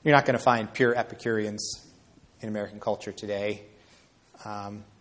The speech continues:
at least not very many. Probably pretty peculiar if there are.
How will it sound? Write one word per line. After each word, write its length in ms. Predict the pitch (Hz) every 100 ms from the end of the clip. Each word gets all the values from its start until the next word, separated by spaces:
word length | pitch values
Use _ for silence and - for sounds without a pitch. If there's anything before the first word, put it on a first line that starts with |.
| -
at 60 | 113
least 180 | - 117
not 200 | 101 -
very 200 | 110 104
many. 300 | 110 104 101 - - - - _ _ - -
Probably 180 | - 104
pretty 260 | 101 107 107
peculiar 640 | 110 104 113 107 104 104 - - _
if 140 | - -
there 160 | 110
are. 220 | 110 104